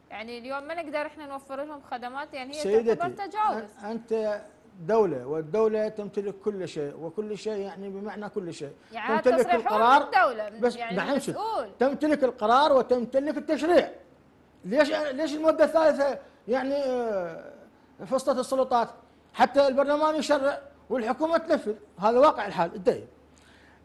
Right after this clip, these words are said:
Speaker 2: احنا الآن هاي فقرة وحدة، أنا جبت لك مثال فقرة وحدة. إذا الحكومة باعت هذه الأراضي اللي هي الآن ما حد يدري بيها، ما يدري بيها وين،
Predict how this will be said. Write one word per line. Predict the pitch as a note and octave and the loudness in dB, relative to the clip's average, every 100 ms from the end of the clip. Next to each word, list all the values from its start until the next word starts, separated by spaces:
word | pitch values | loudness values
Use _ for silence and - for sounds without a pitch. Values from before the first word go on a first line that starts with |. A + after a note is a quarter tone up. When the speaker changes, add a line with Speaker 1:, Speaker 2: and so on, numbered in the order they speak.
| D4 | 2
Speaker 2:
احنا | C#4 D#4 | 2 2
الآن | D4+ D#4 E4 | 2 4 6
هاي | C#4 D#4+ | 8 8
فقرة | D#4+ D#4+ C#4+ C4 | 8 6 6 8
وحدة، | C4+ G3 A3 | 6 6 4
أنا | G#3+ | 4
جبت | G3+ A#3 | 0 -2
لك | A3+ | -4
مثال | G3 A3 B3+ B3+ | -2 4 6 4
فقرة | - A#3+ G#3+ F#3 | 2 0 2 6
وحدة. | G#3+ D3 C#3+ - - _ - | 4 2 -8 -10 -20 _ -2
إذا | G#3+ A#3+ A#3 A3 | 4 4 4 0
الحكومة | A3 G#3+ G3+ B3+ C4 G#3+ D#3+ | -6 -6 -6 0 2 2 0
باعت | F#3 C4 A#3+ - | 4 4 4 0
هذه | B3+ B3 | 2 2
الأراضي | A#3+ A3 A3 G#3 G3+ | 2 2 2 0 -2
اللي | G#3 A#3+ | -2 0
هي | A#3+ | 0
الآن | B3 B3 A#3 | -2 -4 -4
ما | C4 | -6
حد | A#3 C4 | -4 -4
يدري | C4 A3 | -4 -6
بيها، | A3 G#3+ G3+ G3 | -4 0 0 0
ما | A#3+ | -2
يدري | C#4 B3 | -4 -4
بيها | B3 A#3+ | -2 0
وين، | A3+ A3 F#3+ | 2 0 -2